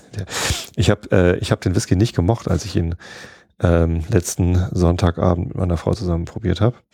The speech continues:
Erst als ich dann Wasser hinzugefügt habe und dann, äh, mich, mich nochmal rangetastet hab, dann war er ganz toll. Aber im ersten Moment war es so zu sehr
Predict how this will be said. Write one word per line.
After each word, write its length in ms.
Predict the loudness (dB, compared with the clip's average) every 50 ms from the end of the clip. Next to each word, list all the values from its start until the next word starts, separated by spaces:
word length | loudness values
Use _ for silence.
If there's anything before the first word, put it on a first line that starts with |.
| -20 -20 -20 -20 -20 -20 -20 _ _ -2
Erst 240 | 0 0 0 2
als 160 | 0 2 2 2
ich 40 |
dann 140 | 2 2 2 2
Wasser 200 | 0 2 2 2
hinzugefügt 1400 | 2 0 -2 -2 -2 -2 -4 _ -14 _ _ _ -18 -18 -18 -16 -18 -18 -18 -16 -14 -10 -10 -8 -6 0 2
habe 340 | 4 4 4 4 2 2 2
und 200 | 0 0 0 0
dann, 280 | 0 2 0 -2 -2 -6 -10 _ -20 -20 -20 -20 _ _ _ _ _ _ _ _
äh, 340 | 0 2 4 4 4 4 2 0 -2 -6
mich, 340 | -6 -6 -4 -4 -6 -12 -16 -18 -16 -12
mich 220 | -8 -6 -6 -2
nochmal 280 | -2 0 2 2 2 4
rangetastet 500 | 2 2 2 0 0 0 0 0 0 0
hab, 120 | 0 0
dann 160 | 0 0 2 2
war 120 | 2 2
er 80 | 2 2
ganz 220 | 0 0 -2 -4
toll. 260 | -4 -2 -2 -2 0 0
Aber 280 | 0 2 2 0 0 -4 -10 -20 -20 -20 -20 _ _ -10 -8
im 80 | -6 -2
ersten 320 | 0 2 0 2 2 0
Moment 320 | 0 2 2 0 0 2 2
war 120 | 0 0
es 120 | 0 0
so 320 | 0 2 2 2 2 0 -2 -6 _ _ _ _ _ _ _ _ _ _ _ _ _ _ _ _ _ _ _ _ _ _ _ _ _ _ _
zu 260 | -10 -2 2 2 4
sehr 420 | 6 6 6 6 6 6 4 2